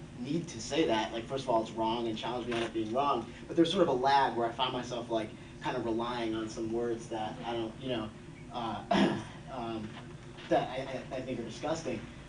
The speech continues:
now. But once I sort of finally was like, "Okay, I'm gonna break out of this, like, you know, you're right, like, I need to challenge myself, I need to, you know, um, I need, I need to just completely exclude that from, from what I write," I found it was a really, like,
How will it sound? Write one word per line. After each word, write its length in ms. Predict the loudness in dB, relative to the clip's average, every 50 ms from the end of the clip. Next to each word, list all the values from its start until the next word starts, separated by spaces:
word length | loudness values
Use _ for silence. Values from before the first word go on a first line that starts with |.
| -10 -6
now. 340 | -2 -2 0 0 0 -2 -2 2
But 240 | 6 6 6 6 4 -2 -10 -12 -12 -12 -14 -14 -14 -14 -14 -12 0 4
once 220 | 4 4 6 6
I 60 | 4 4
sort 220 | 6 6 6 6
of 100 | 4 4 0 -6 -12 -14 -14 -6 -2
finally 280 | 0 2 4 4 4
was 100 | 4 4
like, 80 | 2 0
"Okay, 140 | 0 0 0
I'm 60 | 0 0
gonna 60 | 0
break 260 | 2 2 4 4 4 2
out 140 | 0 0 0
of 80 | -2
this, 200 | -2 -2 -2 -2 -4
like, 160 | -4 -4 -4 -6 -8 -8 -6 -4
you 100 | -4 -2
know, 60 | 0
you're 140 | 2 2 2
right, 220 | 2 2 0 0 -2
like, 120 | -4 -6
I 40 | -4
need 180 | -4 -4 -4 -4
to 60 | -6
challenge 340 | -6 -6 -4 -2 -2 -2 -2
myself, 380 | -4 -4 -4 -6 -6 -4 -6
I 160 | -6 -4 -4 -4
need 160 | -4 -4 -4
to, 60 | -6 -8 -8 -6
you 60 | -4 -2 -2
know, 140 | -2 -2 -4 -8 -12 -14 -12 -12 -12 -12 -6 -2
um, 340 | 0 2 2 2 2 0 -2
I 60 | -2
need, 120 | -2 -2 0
I 60 | 0
need 160 | 0 0 0 0
to 240 | 0 0 0 0
just 280 | -2 -4 -8 -10 -10 -10
completely 360 | -8 -6 -4 -2 0 2 2 0
exclude 400 | 0 -2 -2 2 2 2 4 4
that 240 | 2 0 0 -2 -4
from, 240 | -2 0 0 0 0
from 300 | -2 -2 -2 -2 0 0
what 100 | 0 0
I 100 | 0 2
write," 340 | 2 2 2 2 2 0 -4 -8 -14 -14 -14 -14 -14 -12 -8 -8
I 80 | -4 -2
found 200 | 0 2 4 4
it 60 | 4
was 100 | 4 4
a 80 | 2
really, 240 | 2 2 2 2 4
like, 200 | 4 2 2 -2